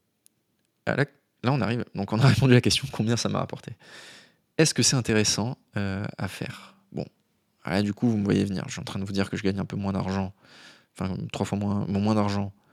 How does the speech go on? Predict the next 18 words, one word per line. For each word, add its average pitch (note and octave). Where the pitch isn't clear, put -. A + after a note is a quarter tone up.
euh, G2
en G2+
collectif F#2+
qu'en F#2+
freelance. G2+
Euh, G2
est-ce -
que -
ça F#2
vaut F#2+
le -
coup ? D3
La B2
réponse G2+
rapide, -
ça G#2
serait G#2
non. G2